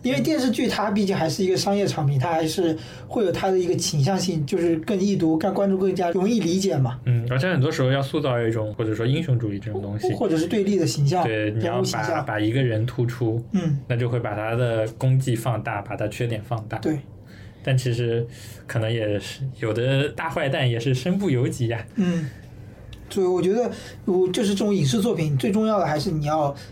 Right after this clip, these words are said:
Speaker 1: 体现人性这个面，就是都是有好有坏的，不能太绝对、太极端，不然就太简单化了。然后我现在手里拿着一本书是，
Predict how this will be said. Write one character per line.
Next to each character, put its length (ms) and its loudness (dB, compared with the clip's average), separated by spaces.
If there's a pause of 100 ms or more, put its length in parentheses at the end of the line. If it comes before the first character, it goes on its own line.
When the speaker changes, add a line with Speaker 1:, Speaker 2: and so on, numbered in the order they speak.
(140)
Speaker 1:
体 120 -2
现 320 0 (100)
人 240 0
性 220 0
这 160 2
个 140 2
面， 240 2
就 120 0
是 80 0 (260)
都 120 0
是 120 0
有 120 2
好 180 0
有 140 0
坏 220 0
的， 120 2 (280)
不 140 0
能 160 0
太 380 0
绝 240 0
对、 180 2
太 160 -2
极 180 -4
端， 260 0 (420)
不 60 -4
然 140 0
就 80 2
太 140 0
简 180 -2
单 180 0
化 220 -2
了。 80 -6 (240)
然 100 0
后 100 2
我 80 2
现 140 0
在 80 2
手 220 0
里 100 2
拿 180 2
着 80 0
一 120 4
本 120 0
书 220 0
是， 480 0